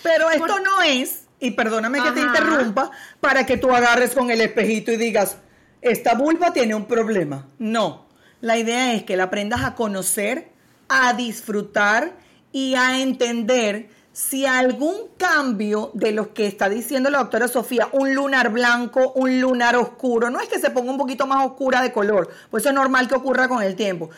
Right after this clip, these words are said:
Speaker 1: sino un lunar, una verruga, algo que suelta pus, una, una espinilla, puede ser signo de una enfermedad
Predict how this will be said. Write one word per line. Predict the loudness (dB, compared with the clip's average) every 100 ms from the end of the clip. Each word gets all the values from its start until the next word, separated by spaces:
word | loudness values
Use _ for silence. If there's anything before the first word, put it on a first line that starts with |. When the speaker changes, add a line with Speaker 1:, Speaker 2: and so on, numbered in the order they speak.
| -20 -6
Speaker 1:
sino | -2 0 0
un | 0
lunar, | 0 2 2 2
una | 2 2
verruga, | 2 2 0 0 0 0 -2 -18 _
algo | 0 2 2 0
que | 0
suelta | 0 0 0 0
pus, | 0 -2 -2 -4
una, | -4 0 0 0
una | 0 -2
espinilla, | -2 -2 -2 2 2 2 0 -2 -8 -20 _ 0
puede | 2 4
ser | 2 -2 -2
signo | 0 0 0 -4 -4
de | 0 0
una | 0 -2 -2 -2
enfermedad | -6 -2 -2 -2 0 0 0 0